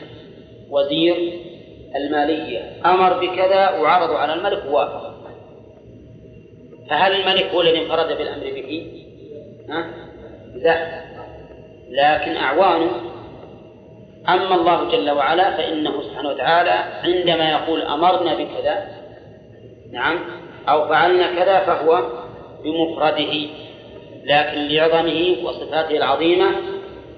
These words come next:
جاء بصيغة التعظيم. أي نعم. فالحاصل أن المؤلف رحمه الله جاب لنا مثال واضح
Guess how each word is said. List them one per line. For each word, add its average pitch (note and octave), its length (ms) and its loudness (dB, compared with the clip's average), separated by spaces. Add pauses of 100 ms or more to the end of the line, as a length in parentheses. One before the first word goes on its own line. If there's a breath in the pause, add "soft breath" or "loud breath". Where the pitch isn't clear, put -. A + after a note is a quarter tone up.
جاء D3+ 440 2
بصيغة C#3 500 -2
التعظيم. C3+ 580 -4 (400)
أي D3 100 -4
نعم. A#2+ 140 -8 (1080)
فالحاصل F#3 640 2
أن F3 120 -2
المؤلف E3 520 2
رحمه C#3+ 320 -4
الله B2 420 -6
جاب F3 200 6
لنا D#3 180 -4
مثال D3+ 600 0
واضح E3 520 2